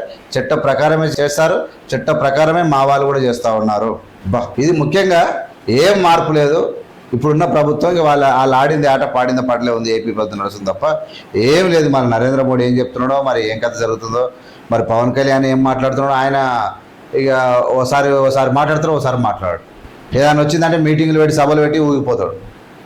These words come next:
ఇటువంటి పేదోని కొట్టినప్పుడు సపోర్ట్ చేయడు. ఈ, ఈ, వీళ్ళ కోసమే ఈ పేదోళ్ళు ఆ ఏపీలో ఉన్న సగం మంది ఆ హీరోల అభిమానుల బ్యానర్లు కట్టడానికే ఆ కరెంటు షాకులు కొట్టి కింద పడి నీళ్ళలో కొట్టుకుపోయి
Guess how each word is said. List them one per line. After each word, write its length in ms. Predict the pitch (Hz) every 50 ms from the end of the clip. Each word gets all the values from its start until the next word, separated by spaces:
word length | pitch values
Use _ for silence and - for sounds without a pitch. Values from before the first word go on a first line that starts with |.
| - - -
ఇటువంటి 260 | 127 - 170 160 156
పేదోని 400 | - 156 156 151 160 160 156 156
కొట్టినప్పుడు 380 | 151 151 151 151 151 151 - -
సపోర్ట్ 240 | 160 127 - 131
చేయడు. 400 | 123 113 95 85 - - - - - - - - - - 131
ఈ, 80 | 147 160
ఈ, 500 | 170 170 165 160 160 170 180 180 175 175
వీళ్ళ 140 | 180 185 196 196
కోసమే 380 | 190 190 190 196 196 196 190 185
ఈ 120 | - -
పేదోళ్ళు 360 | 175 175 180 185 185 180 175
ఆ 40 | 170
ఏపీలో 440 | 165 165 175 180 180 185 185 180 180
ఉన్న 100 | 180 175
సగం 340 | 170 165 160 160 170 170 170
మంది 260 | 170 170 170 180 180 - - - - - - - -
ఆ 120 | 143 147 156 156 156 156 156 156 156 151 151 156 151
హీరోల 380 | 147 151 170 175 180 180 180 175
అభిమానుల 540 | 160 156 160 165 170 165 165 165 165 160 156
బ్యానర్లు 480 | 151 147 143 151 160 165 156 165 156
కట్టడానికే 500 | 156 156 151 156 156 151 160 156 156 156 - - - - - -
ఆ 60 | 139
కరెంటు 340 | 139 139 147 156 160 165 160
షాకులు 340 | 156 - 151 151 151 160 151
కొట్టి 260 | 151 156 151 156 160
కింద 220 | 156 - 156 151 160
పడి 340 | 160 156 156 156 156 160
నీళ్ళలో 300 | 151 156 156 151 160 156
కొట్టుకుపోయి 600 | 151 151 - 147 151 - 151 151 151 151 151 -